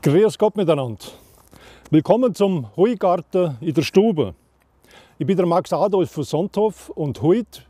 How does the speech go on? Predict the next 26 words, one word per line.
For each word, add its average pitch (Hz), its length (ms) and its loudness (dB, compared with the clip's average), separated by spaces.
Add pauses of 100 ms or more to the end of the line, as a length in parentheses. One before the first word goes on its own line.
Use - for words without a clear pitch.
(100)
begrüße 160 520 -2
ich 180 160 0 (580)
im 143 120 -4
Museumsstadl 156 760 0
in 139 100 -4
Durach 151 360 0
einen 131 120 -4
ganz, 165 300 -4
einen 143 140 -4
besonderen 147 500 -2
Gast. 104 460 -12 (580)
Das 120 140 2
ist 196 120 4
nämlich 175 380 2
der 156 140 0
Vorsitzende 143 840 0
vom 117 180 -6
Heimatverein 127 640 -4
in 123 140 -4
Durach, 160 520 -2 (580)
da 131 120 -2
wo 139 160 0
wir 175 180 4
alle 160 200 2
drehen 151 380 -2
dürfen. 180 400 -2